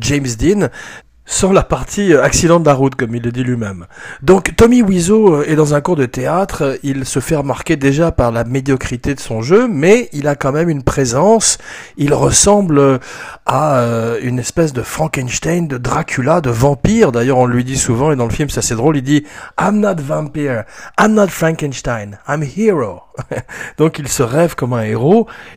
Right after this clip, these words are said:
et c'est là que prend racine The Room. The Room, c'est son projet, euh, son vanity project, dans lequel il re-, il joue le rôle de Johnny, un banquier qui a une très jolie, euh, petite amie, une vie de rêve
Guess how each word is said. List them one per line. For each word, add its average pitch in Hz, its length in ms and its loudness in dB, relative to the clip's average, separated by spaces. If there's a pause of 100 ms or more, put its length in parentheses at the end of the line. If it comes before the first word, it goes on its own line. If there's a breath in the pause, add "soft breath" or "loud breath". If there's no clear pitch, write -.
et 170 140 4
c'est 135 180 -2
là 139 160 -2
que 127 140 -8
prend 143 400 -6
racine 123 720 -6 (100)
The 120 160 -4
Room. 113 560 0 (420 loud breath)
The 139 60 4
Room, 175 380 6
c'est 160 220 -2
son 131 240 -6
projet, 131 520 -2
euh, 107 260 -4
son 107 280 -8
vanity 139 500 -2
project, - 680 -4 (380 loud breath)
dans 143 100 2
lequel 170 440 2
il 131 140 -2
re-, 113 300 -6
il 127 140 -6
joue 151 160 -4
le 175 60 2
rôle 147 200 0
de 113 200 -4
Johnny, 139 540 2 (440 loud breath)
un 117 140 0
banquier 139 640 2
qui 113 400 -6
a 104 120 -4
une 110 440 -6 (100)
très 143 220 -2
jolie, 120 400 -2
euh, 98 380 -8 (180)
petite 143 320 -2
amie, 139 360 0 (520 loud breath)
une 160 180 0
vie 151 260 -4
de 135 80 0
rêve 135 540 0